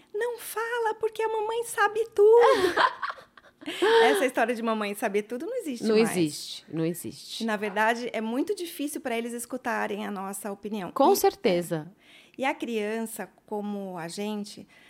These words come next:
Speaker 1: tem um pensamento mais plástico, ou seja, ele consegue passar de um lugar pro outro. O adolescente,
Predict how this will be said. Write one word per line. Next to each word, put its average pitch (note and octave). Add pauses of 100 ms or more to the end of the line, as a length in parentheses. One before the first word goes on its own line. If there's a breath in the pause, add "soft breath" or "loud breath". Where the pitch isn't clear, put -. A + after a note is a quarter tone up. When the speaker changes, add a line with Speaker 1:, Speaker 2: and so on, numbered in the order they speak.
(280 soft breath)
Speaker 1:
tem B3
um B3
pensamento A#3+
mais B3
plástico, G#3+
ou G3
seja, G3
ele G3
consegue A#3
passar G#3
de F#3+
um F#3+
lugar F#3+
pro -
outro. F3+
O -
adolescente, A3+